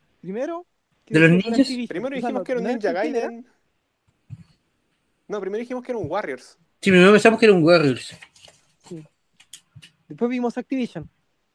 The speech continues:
Speaker 3: No, después vimos From Software y después Activision. Y dijimos, ah, no, esto es un Call of Duty.
Speaker 1: Sí, yo también dije que era, que era un Call of Duty Samurai.
Speaker 2: <laughs> Call of Duty Samurai.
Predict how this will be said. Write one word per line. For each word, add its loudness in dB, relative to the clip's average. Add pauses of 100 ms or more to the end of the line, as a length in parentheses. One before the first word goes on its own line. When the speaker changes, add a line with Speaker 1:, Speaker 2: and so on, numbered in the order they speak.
(560)
Speaker 3:
No, -12
después -8
vimos -6
From -6
Software -6
y -4
después -6
Activision. -6
Y -4
dijimos, -8
ah, -4
no, -10
esto -12
es -6
un -12
Call -8
of -14
Duty. -18 (800)
Speaker 1:
Sí, -4
yo -6
también -2
dije -8
que -4
era, -2
que -12
era -6
un -6
Call -4
of -4
Duty -2
Samurai. -2 (180)
Speaker 2:
<laughs> -12
Call 6
of 4
Duty -2
Samurai. 8